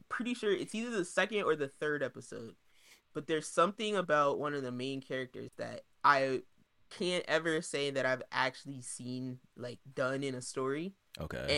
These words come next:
Speaker 1: it, it's putting a very interesting spin on things.
Speaker 2: Okay.
Speaker 1: And, um, I can't really say more than that 'cause I
Speaker 2: It's
Speaker 1: don't really want, I don't wanna give it
Speaker 2: spoiler.
Speaker 1: away.
Speaker 2: Okay.
Speaker 1: Yeah, it's, it's too spoilery. Like, 'cause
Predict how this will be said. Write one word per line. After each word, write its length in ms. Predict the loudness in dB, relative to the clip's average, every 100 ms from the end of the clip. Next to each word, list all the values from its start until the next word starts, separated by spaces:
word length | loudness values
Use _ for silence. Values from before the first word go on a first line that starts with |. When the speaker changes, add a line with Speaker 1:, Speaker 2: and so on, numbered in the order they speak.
| 2
Speaker 1:
it, 160 | 2 2
it's 180 | 0 6
putting 260 | 6 8
a 100 | 6
very 400 | 6 4 6 2
interesting 720 | -2 -4 -6 -8 -8 -6 -4 -6
spin 460 | -10 -6 -4 -4
on 180 | -6 -12
things. 320 | -14 -18 -20 -20 _ _ -10
Speaker 2:
Okay. 500 | -8 -6 -4 -2 -2
Speaker 1:
And, 300 | -4 -6 -8 -2
um, 540 | 0 0 -4 -8 -14 -20 _ _ _ _ _ _
I 80 | 0
can't 320 | 0 -2 -2 -2
really 160 | -4 -4
say 280 | -4 -4
more 260 | -4 -6 -10
than 180 | -14 -18
that 60 | -20 _ _ _ _ -8
'cause 120 | 0
I 40 | 0
Speaker 2:
It's 80 |
Speaker 1:
don't 80 | 0
really 200 | -4 -8
want, 200 | -10 -4
I 40 | -2
don't 80 | -2
wanna 120 | -4
give 80 | -6
it 80 | -2
Speaker 2:
spoiler. 280 | 0 0
Speaker 1:
away. 200 | -4 -8 -16 _
Speaker 2:
Okay. 420 | -4 -2 -4 -6 -6
Speaker 1:
Yeah, 140 | -8 -8
it's, 220 | -8 -10
it's 300 | -6 -6 -6
too 100 | -8
spoilery. 540 | -10 -4 -4 -2 -4 -2
Like, 240 | -2 -4 _ _ _ _ _ _ _
'cause 320 | -4 -4 -4